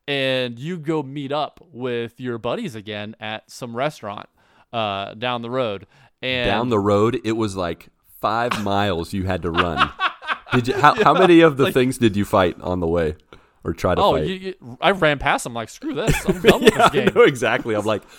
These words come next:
Speaker 1: <laughs>
Speaker 2: "Okay, that is bad game design." If they make it, one, I, I saw some of the levels on some of those baddies, and they would have destroyed me.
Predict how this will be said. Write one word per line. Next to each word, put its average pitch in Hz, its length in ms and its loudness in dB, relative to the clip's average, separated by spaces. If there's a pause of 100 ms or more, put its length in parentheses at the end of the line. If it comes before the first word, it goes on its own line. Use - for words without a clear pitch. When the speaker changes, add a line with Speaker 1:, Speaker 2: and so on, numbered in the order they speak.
Speaker 1:
<laughs> - 240 -8
Speaker 2:
"Okay, 110 280 -2
that 117 200 -2
is 151 120 -8
bad 104 580 -4
game 95 240 -4
design." 80 520 -8 (120)
If 90 180 -8
they 101 180 -4
make 101 320 -6
it, - 140 -8
one, 117 320 -2 (140)
I, 101 160 -6 (360)
I 110 180 -8
saw 135 200 -6
some 123 200 -8
of 98 40 -8
the 90 80 -6
levels 92 460 -6
on 87 160 -8
some 98 160 -8
of 92 60 -6
those 90 120 -6
baddies, 85 500 -8
and 87 180 -10
they 98 100 -2
would 98 160 -4
have 80 100 -10
destroyed 85 560 -10
me. 71 200 -14